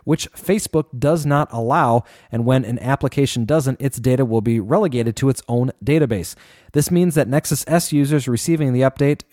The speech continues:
to two point three point three will no longer be able to integrate Facebook Friends into their Android contacts application. Google said, "We will continue to believe that reciprocity, the expectation that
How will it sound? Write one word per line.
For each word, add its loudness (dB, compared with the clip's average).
to 0
two 0
point 0
three 2
point -2
three -2
will -2
no 0
longer 0
be 0
able 0
to -4
integrate 0
Facebook -2
Friends -2
into 0
their 0
Android 0
contacts -2
application. -2
Google 0
said, -2
"We -2
will 0
continue 0
to 0
believe 0
that 0
reciprocity, -2
the -2
expectation -2
that 0